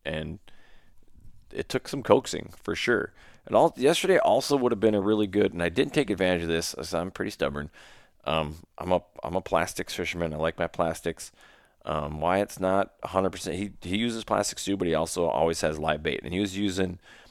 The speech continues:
waxies yesterday, and he was for sure catching more fish than Joel and I. And would have been a really good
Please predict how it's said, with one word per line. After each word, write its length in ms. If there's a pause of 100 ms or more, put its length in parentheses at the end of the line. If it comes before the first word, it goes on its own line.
(260)
waxies 440
yesterday, 380
and 80
he 80
was 160
for 120
sure 200
catching 320
more 140
fish 400 (100)
than 220
Joel 240
and 80
I. 180 (580)
And 460 (1040)
would 220
have 80
been 120
a 80
really 380
good 400